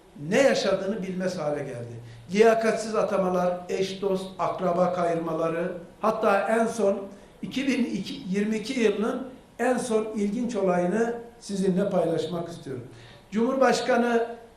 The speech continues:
çok sayıda üniversite açmakla övünüyor ya, herhalde üniversiteleri karıştırmış. Kahramanmaraş Sütçü İmam Üniversitesi Rektörlüğüne atama kararında hata yapıldığını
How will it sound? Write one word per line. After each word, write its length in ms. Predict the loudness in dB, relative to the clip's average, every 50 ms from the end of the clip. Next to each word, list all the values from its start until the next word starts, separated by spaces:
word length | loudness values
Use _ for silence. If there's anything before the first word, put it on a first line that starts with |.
| -18 4
çok 240 | 8 8 8 8 6
sayıda 420 | 4 4 4 4 4 4 2 2
üniversite 460 | 2 0 0 0 2 2 0 0 0
açmakla 520 | 2 2 0 0 0 -2 -2 -2 0 0 0
övünüyor 500 | 2 4 4 2 2 2 2 4 4 4
ya, 180 | 2 2 0 -2 -6 -10 -14 -16 -18 -20 -14 -2
herhalde 520 | 2 4 6 8 6 6 4 2 0 0 -2
üniversiteleri 680 | -2 0 0 0 0 0 -2 -2 0 0 0 0 0 2
karıştırmış. 840 | 2 4 4 4 2 0 -4 -4 -4 -4 -4 -4 -4 -6 -8 -12 -16 -18 -20 -4 2
Kahramanmaraş 680 | 4 4 6 6 4 2 2 2 4 4 4 4 2 2
Sütçü 420 | 0 -2 -4 -6 -6 -6 -4 -2
İmam 380 | 0 0 2 2 0 0 0 0
Üniversitesi 640 | 2 2 2 0 0 0 -2 -2 0 -2 -2 0
Rektörlüğüne 880 | 2 0 0 0 0 2 2 2 2 2 0 2 2 2 2 2 0 -4 -8 -12 -16 -12 -2 0
atama 400 | 2 2 4 4 4 4 4 4
kararında 720 | 4 4 4 4 4 4 4 2 0 0 0 0 2 2
hata 300 | 0 2 4 4 4 6
yapıldığını 800 | 6 4 2 2 0 -4 -4 -6 -6 -4 -2 0 0 0 0 -2